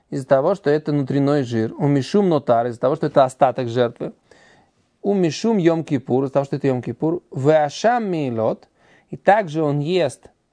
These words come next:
повинную жертву за неправильное использование же-, жертвоприношения мейлот.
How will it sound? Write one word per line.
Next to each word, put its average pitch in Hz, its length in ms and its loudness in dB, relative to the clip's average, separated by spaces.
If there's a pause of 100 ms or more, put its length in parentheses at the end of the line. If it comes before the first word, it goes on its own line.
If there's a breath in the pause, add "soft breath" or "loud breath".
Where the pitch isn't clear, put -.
повинную 151 500 0
жертву 135 540 -2 (200)
за 143 440 0 (160)
неправильное 139 480 0
использование 120 500 -2
же-, 135 340 -2
жертвоприношения 131 520 -2
мейлот. 131 400 0